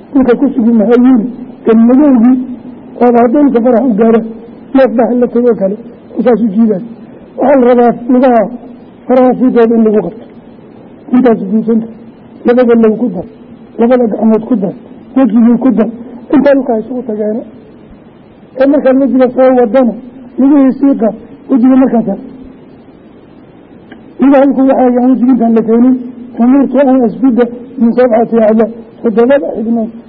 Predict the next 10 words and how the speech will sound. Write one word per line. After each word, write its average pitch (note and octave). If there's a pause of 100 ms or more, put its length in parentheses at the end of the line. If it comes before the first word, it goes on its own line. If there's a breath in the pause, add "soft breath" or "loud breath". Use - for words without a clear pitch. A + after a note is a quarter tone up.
(100)
dhulka C#4
inay C4
isku B3+
gaaraan. A#3+ (320)
Oo -
markaa B3
kadib B3
Rabbi B3+
la B3+
xuso, B3